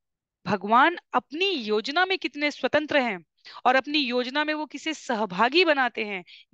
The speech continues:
ये व्यक्त करने के लिए। पर रावण जैसा कृत्य जो करेगा, उसकी गति वही होगी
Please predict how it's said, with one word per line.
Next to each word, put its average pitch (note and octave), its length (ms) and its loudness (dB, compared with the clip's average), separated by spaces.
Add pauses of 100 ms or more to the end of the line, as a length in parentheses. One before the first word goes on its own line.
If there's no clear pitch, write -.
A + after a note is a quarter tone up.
(140)
ये C#4 120 0
व्यक्त A3 320 -4
करने F#3 320 -10
के - 120 -20
लिए। G3 220 -20 (1700)
पर F#3+ 120 0
रावण G#3+ 340 0
जैसा A#3+ 320 -6
कृत्य - 400 -10
जो A#3+ 160 -8
करेगा, F#3+ 460 -8 (300)
उसकी D4 300 -6
गति A#3+ 280 -4
वही G3 300 -4
होगी A#3+ 380 -6